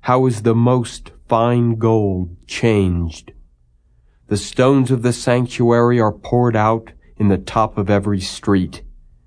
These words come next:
The precious sons of Zion, comparable to fine gold, how are they esteemed as earthen pitchers, the work of the hands of the potter?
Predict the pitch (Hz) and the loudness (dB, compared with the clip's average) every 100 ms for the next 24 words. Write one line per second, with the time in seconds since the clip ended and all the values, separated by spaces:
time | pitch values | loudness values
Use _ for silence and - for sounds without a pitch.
0 | _ _ _ _ - 107 - 139 143 - | _ _ _ _ -6 -6 -2 -2 0 -2
1 | 131 - - 127 127 131 123 110 95 117 | -2 -4 -2 0 2 2 0 -2 0 2
2 | 117 123 123 127 - _ - 113 98 98 | 2 2 0 -2 -6 _ -10 -4 -4 0
3 | 117 120 120 120 120 - 113 - 113 117 | 0 2 2 0 -2 -4 -4 -2 0 2
4 | 120 113 113 101 90 90 85 - _ _ | 0 2 2 2 2 -2 -4 -10 _ _
5 | _ _ - 117 123 123 123 120 110 - | _ _ -2 0 2 2 2 2 0 -6
6 | - 127 117 98 87 78 90 - 117 104 | 0 2 4 2 0 -2 -4 -2 -2 0
7 | 110 101 101 120 - 95 80 78 - _ | -2 -2 -2 -4 -2 -4 -4 -6 -12 _
8 | _ _ _ - 98 95 117 110 - 87 | _ _ _ -4 -2 2 2 2 -2 -4
9 | 90 - 107 107 95 87 85 87 98 - | -4 -4 0 0 0 -2 -4 -4 -6 -4
10 | - 98 - 69 - | -2 -2 -2 -8 -10